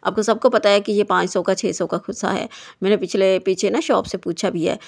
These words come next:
इनकी प्राइस काफ़ी ज़्यादा है। खैर वो जो आपको दिखा रही हूँ ना लेसें, जो इंतहाई कम कीमत में है, वो बाबा जी हैं, तो मैं एंड पे आपको बाबा जी भी दिखाती हूँ। तो वो लेसें जो है ना, वो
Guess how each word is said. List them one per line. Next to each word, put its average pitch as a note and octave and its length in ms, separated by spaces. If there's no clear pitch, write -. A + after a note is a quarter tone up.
इनकी F#3+ 180
प्राइस E3+ 280
काफ़ी E3+ 260
ज़्यादा E3+ 300
है। - 180
खैर G3 360
वो F3+ 400
जो F3 180
आपको F#3+ 240
दिखा E3 320
रही F#3+ 100
हूँ F#3 100
ना F#3+ 80
लेसें, E3+ 340
जो G#3 120
इंतहाई G3+ 340
कम F#3+ 240
कीमत F#3+ 340
में F3+ 80
है, D3 120
वो F3+ 140
बाबा E3+ 280
जी F#3+ 180
हैं, F3 140
तो E3+ 260
मैं D#3 240
एंड E3 180
पे G#3 80
आपको F3 260
बाबा E3+ 240
जी G3 120
भी G3+ 140
दिखाती G3 420
हूँ। A3+ 180
तो A3 140
वो G#3+ 220
लेसें G#3 400
जो A3 140
है A3 180
ना, G#3+ 140
वो A3 300